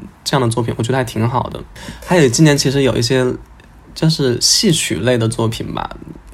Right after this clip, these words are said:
其实是我以前不关注的，但是因为我近些年开始慢慢听戏曲了，我觉得还是蛮有趣的。可能，虽然有可能是假唱，但是真的还挺好看的。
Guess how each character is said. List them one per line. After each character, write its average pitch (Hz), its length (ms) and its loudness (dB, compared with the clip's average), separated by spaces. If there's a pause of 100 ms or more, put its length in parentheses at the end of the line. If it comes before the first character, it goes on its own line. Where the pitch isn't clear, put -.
(180)
其 - 120 -4
实 160 160 4
是 160 140 2
我 127 100 2
以 120 140 2
前 107 320 2
不 151 160 0
关 117 260 4
注 113 120 0
的， 110 180 -2
但 131 100 0
是 113 200 0
因 117 100 2
为 110 120 0 (340)
我 - 80 -4
近 120 160 2
些 147 100 4
年 117 160 2
开 127 140 -2
始 123 100 -4
慢 120 100 2
慢 120 200 2
听 123 200 0
戏 123 240 0
曲 113 140 -4
了， - 80 -6
我 113 100 -4
觉 107 100 -4
得 120 60 -2
还 123 80 -4
是 117 80 -2
蛮 113 200 2
有 117 120 0
趣 - 240 -6
的。 - 140 -8 (460)
可 - 140 -2
能， 117 120 4
虽 165 160 2
然 147 40 4
有 131 100 4
可 - 80 -2
能 117 100 0
是 120 60 0
假 - 200 -2
唱， 113 340 -2
但 127 120 -4
是 117 180 -2 (560)
真 190 140 -2
的 202 60 2
还 160 100 2
挺 - 180 -2
好 147 160 0
看 - 300 -6
的。 - 100 -12